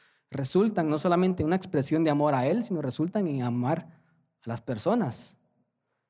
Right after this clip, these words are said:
Entonces, me lleva directamente a mi punto número tres, que es el título de esta prédica.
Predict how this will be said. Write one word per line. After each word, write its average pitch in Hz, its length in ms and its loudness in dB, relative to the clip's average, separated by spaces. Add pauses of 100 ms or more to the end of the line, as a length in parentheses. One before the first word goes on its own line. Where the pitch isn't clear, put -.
(280)
Entonces, 165 580 -2 (240)
me 131 160 2
lleva 208 220 4
directamente 185 840 4 (460)
a 139 80 -6
mi 135 100 -4
punto 143 320 -8
número 131 320 -4
tres, - 460 -12 (180)
que 139 140 -4
es 135 120 -2
el 135 140 -2
título 165 500 0 (280)
de 127 160 -4
esta 120 260 -10
prédica. 120 400 -8